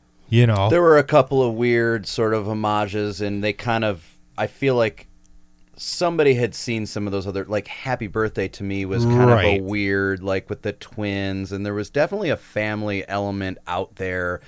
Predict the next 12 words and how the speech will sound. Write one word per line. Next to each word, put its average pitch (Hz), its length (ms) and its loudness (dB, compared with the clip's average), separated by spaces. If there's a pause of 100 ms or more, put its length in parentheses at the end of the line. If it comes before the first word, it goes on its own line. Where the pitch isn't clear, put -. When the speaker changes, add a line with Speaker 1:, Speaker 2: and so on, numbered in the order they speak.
(280)
Speaker 2:
Uh, 92 480 -4 (880)
I - 80 -16
can't 143 280 -6
cite 117 400 0
a 90 60 -8
specific - 580 -10
example, 90 540 -8
but 90 160 -8
some 147 200 -6
of 123 80 -2
the, 101 100 0
like, 90 300 -6